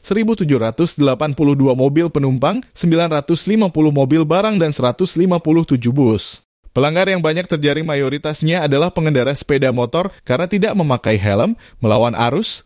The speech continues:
berkendara di bawah umur, serta berboncengan lebih dari satu orang.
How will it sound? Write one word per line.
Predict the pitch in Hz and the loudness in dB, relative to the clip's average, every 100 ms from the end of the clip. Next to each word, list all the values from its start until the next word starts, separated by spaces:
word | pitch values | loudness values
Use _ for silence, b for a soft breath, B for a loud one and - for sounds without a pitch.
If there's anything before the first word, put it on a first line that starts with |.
| - | -4
berkendara | 120 120 113 113 | -2 0 2 2
di | 156 127 | 0 0
bawah | 127 139 | 2 2
umur, | - 151 170 202 | 2 0 2 0
serta | - 180 175 170 | -2 -4 -2 -2
berboncengan | 160 143 113 110 - 170 120 | -2 -2 0 0 0 0 0
lebih | 110 135 165 | 0 0 0
dari | 123 110 | 0 0
satu | - 127 135 110 | -2 -2 0 2
orang. | 117 107 82 | 2 0 -4